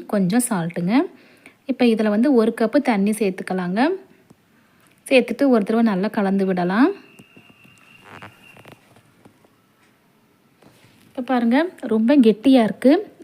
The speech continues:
இது தண்ணி வந்து பத்தாதுங்க. அதனால நான் இன்னும் ஒரு கப்பு எக்ஸ்ட்ரா சேர்க்க போறேன். அந்த மீதி இருக்கிற ஒரு கப் தண்ணியில நான் கொஞ்சம் கொஞ்சமா சேர்த்துட்டு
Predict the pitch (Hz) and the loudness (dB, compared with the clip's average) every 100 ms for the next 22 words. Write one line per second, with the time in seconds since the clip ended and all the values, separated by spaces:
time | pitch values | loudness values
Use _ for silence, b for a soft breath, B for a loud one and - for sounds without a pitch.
0 | 233 240 226 226 214 233 269 214 262 262 | 2 4 2 2 4 6 6 6 4 2
1 | 247 - 233 208 196 214 349 - b b | 0 0 0 0 0 0 0 -4 b b
2 | b - 220 220 196 240 349 - 226 226 | b -4 0 0 0 -2 -2 -4 -2 0
3 | 226 262 294 240 - 214 - 262 185 - | 4 4 6 4 2 -2 2 0 0 -4
4 | 226 214 196 190 190 196 240 392 - b | -4 -2 -4 -6 -4 -2 0 -2 -6 b
5 | b b b b 226 220 226 269 285 262 | b b b b -4 0 4 4 4 2
6 | 262 254 220 214 233 - 220 208 185 190 | 2 2 2 0 -4 -2 -2 0 0 0
7 | 285 349 _ b b b b 240 226 220 | -2 -4 _ b b b b -2 0 2
8 | 233 233 240 254 240 196 196 - | 2 2 2 2 0 -2 -4 -2